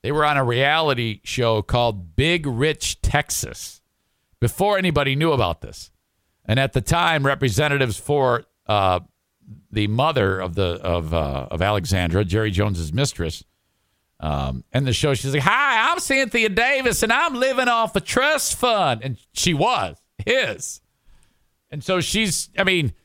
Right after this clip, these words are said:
this is a great investment. I mean, if you, if you're her and you realize Jerry Jones wants to have sex with you, do it. Absolutely have sex with him. You have a child.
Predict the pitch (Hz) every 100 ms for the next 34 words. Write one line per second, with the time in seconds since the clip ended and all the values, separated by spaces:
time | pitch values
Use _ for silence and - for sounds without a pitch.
0 | _ - 277 294 220 202 127 208 233 196
1 | 147 165 156 - 76 67 92 139 156 156
2 | 233 277 - - _ _ _ - 190 170
3 | 269 311 240 214 262 175 87 98 - _
4 | _ _ _ _ - 170 202 269 269 247
5 | 214 190 113 123 220 226 214 143 151 220
6 | 196 165 160 - 156 175 - 160 139 175
7 | 165 - 196 196 - 98 - 55 - -
8 | _ _ _ - 110 147 311 339 254 90
9 | - _ _ _ _ _ _ 220 277 285
10 | - - 240 233 277 330 302 262 226 233
11 | 254 208 262 311 277 - 160 76 55 _
12 | _ _ _ _ _ _ _ _ 196 202
13 | 190 135 - 170 180 202 254 254 208